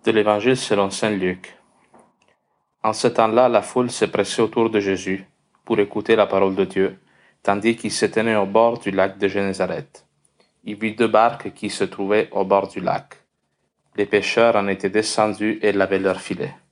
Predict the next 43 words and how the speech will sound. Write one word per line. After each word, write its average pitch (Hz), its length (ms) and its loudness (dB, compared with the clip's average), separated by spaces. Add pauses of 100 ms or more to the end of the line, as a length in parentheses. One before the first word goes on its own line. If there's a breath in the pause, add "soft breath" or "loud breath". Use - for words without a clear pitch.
(800 soft breath)
Jésus 104 300 0
monta 117 580 2
dans 104 240 2
une 120 240 -2
des 110 120 4
barques 101 440 2
qui - 160 -4
appartenait 95 480 -2
à 98 60 -2
Simon 101 560 0
et 104 80 0
lui 104 100 0
demanda 101 380 2
de 101 100 2
s'écarter - 500 0
un 101 120 4
peu 113 240 0
du 110 160 -2
rivage. 73 600 0 (640)
Puis 101 120 -4
il 95 60 -2
s'assit 117 680 -2
et 104 80 2
de 98 140 0
la 92 100 2
barque, 101 480 0
il 98 140 -4
enseignait 92 400 0
les 92 100 2
foules. 82 420 -4 (1000 soft breath)
Quand 101 160 0
il 104 80 2
eut 107 80 2
fini 107 260 -2
de 101 80 4
parler, 98 380 2
il 98 100 -2
dit 104 140 0
à 95 40 2
Simon, « 101 500 -2 (100)
Avance 110 420 0
au 104 60 4
large 95 440 0